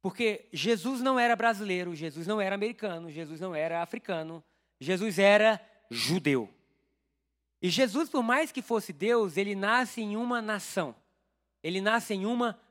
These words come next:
família. Ele tem mãe, ele tem pai, ele tem irmãos, ele tem ali cultura, sim ou não?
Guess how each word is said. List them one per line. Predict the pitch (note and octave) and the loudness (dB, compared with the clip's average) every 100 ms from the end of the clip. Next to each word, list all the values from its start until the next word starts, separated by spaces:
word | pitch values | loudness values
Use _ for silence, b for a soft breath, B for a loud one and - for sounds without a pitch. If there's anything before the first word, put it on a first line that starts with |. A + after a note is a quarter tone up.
| _ | _
família. | - - E3+ E3+ F#3+ A#2 G2+ _ _ - | -8 -4 -2 -2 -4 -6 -14 _ _ -10
Ele | E3+ D#3+ | -8 -6
tem | A#2 | -8
mãe, | A2 F3 G#3+ B3 A#3 _ _ - | -2 0 2 0 -8 _ _ -16
ele | A#2+ | -12
tem | A2+ | -14
pai, | - D#3+ G3 A3+ A#3 b b | -2 2 4 2 0 b b
ele | C#3 | -14
tem | C3 E3 D3+ | -8 -6 -6
irmãos, | A#2+ B2 D3+ G3 B3 B3+ B3 - b b - | -8 -6 2 4 4 2 -6 -14 b b -4
ele | F#3 G#3 | -2 0
tem | B3 B3+ | 0 2
ali | A3+ A3+ C#4 B3 b b _ _ | 0 0 -2 -4 b b _ _
cultura, | A#3+ C4 - C#4+ D4 A3 A#2 - _ | 0 2 2 4 6 6 2 -10 _
sim | - D#4 | -2 0
ou | C#4+ | 2
não? | D#3 | 0